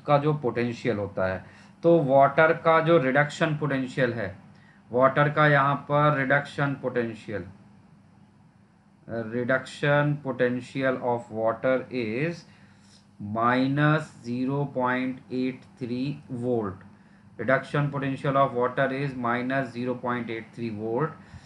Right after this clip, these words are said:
And reduction, अ, और दूसरा वाटर का रिडक्शन पोटेंशियल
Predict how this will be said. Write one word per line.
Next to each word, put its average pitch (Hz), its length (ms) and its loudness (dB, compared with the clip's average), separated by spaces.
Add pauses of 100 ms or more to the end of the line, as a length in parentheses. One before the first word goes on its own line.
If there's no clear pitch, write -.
(260)
And 123 260 -2
reduction, 151 840 0 (300)
अ, 117 420 2
और 123 240 0
दूसरा 147 600 2 (380)
वाटर 131 380 2
का 143 360 6
रिडक्शन 135 560 -2
पोटेंशियल 143 800 -6